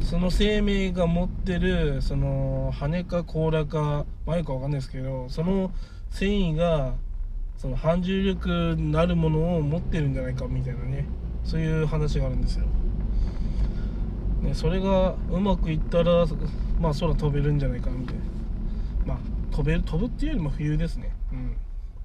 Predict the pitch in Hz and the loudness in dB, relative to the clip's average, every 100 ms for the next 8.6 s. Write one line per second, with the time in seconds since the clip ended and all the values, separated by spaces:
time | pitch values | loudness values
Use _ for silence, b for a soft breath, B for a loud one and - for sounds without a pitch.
0 | B B B B B - 180 147 143 143 | B B B B B -6 -4 -2 -4 -4
1 | 214 220 233 208 202 180 143 135 165 202 | -2 -2 -2 -2 -2 -2 -4 -4 -2 -2
2 | 196 180 208 220 220 160 151 151 147 151 | -2 -2 -2 0 0 -2 0 -2 -2 -2
3 | 151 143 - 247 - 175 156 143 143 139 | -2 -4 -10 -8 -4 -2 0 0 -2 -2
4 | 147 147 143 135 131 131 B B B B | -4 -4 -4 -4 -6 -8 B B B B
5 | B - 127 143 170 165 165 175 170 143 | B -10 -6 -6 -4 -4 -4 -2 -2 -2
6 | 135 143 165 139 123 - - - - - | -4 -4 -4 -4 -6 -14 -18 -20 -20 -20
7 | - - - - - B B B B B | -20 -20 -20 -20 -20 B B B B B
8 | B - 151 147 170 165 | B -8 -4 -2 -4 -2